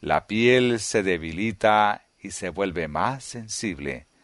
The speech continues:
a cualquier cambio atmosférico. Se ponen ropa adicional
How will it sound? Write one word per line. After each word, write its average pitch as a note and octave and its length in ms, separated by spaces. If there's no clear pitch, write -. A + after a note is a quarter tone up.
a F#2+ 140
cualquier G#2+ 600
cambio E2+ 640
atmosférico. F#2 1300
Se A#2+ 220
ponen D3 380
ropa F#2+ 560
adicional D2+ 1000